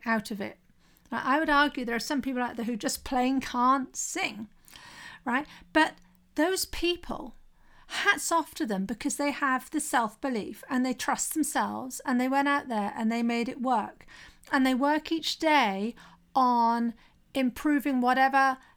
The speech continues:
even if it's not very much, whatever talent they do have, and they make it happen.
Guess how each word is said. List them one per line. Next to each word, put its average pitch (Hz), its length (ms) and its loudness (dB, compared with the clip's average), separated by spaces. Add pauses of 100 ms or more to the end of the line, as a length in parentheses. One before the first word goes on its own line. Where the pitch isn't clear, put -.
(160)
even 220 280 -2
if 202 120 -2
it's - 160 -10
not 220 160 -4
very 220 160 0
much, 220 220 -2
whatever 233 280 0
talent 233 480 -2
they 214 140 -2
do 220 220 -2
have, 247 600 2 (380)
and 294 120 2
they 294 120 2
make 269 320 -2
it - 100 -10
happen. 202 640 -2